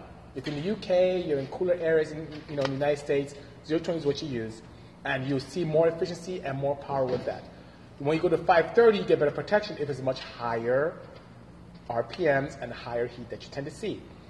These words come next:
And that changes, and that's with standard conventional oils. Of course, with pure oil, you can use zero twenty and have a blast and not have a challenge at all, unless you're doing something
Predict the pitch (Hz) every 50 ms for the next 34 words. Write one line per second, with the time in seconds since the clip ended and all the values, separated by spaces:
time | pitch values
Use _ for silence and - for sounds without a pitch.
0 | - - - 151 156 - 226 226 - - 294 311 320 269 214 185 165 160 214 247
1 | 247 226 190 - - - - - 185 175 180 180 - 156 147 147 - - - 127
2 | 127 117 107 107 - - - - - - - - - 190 - - 262 220 208 -
3 | - - 202 196 190 175 170 175 160 160 156 143 131 143 139 135 - - 143 131
4 | 113 123 117 113 101 117 107 104 107 - - 107 107 101 98 107 110 - - -
5 | 107 104 104 104 101 95 92 98 - - - - - - - 139 139 135 151 139
6 | 147 131 - 139 117 123 117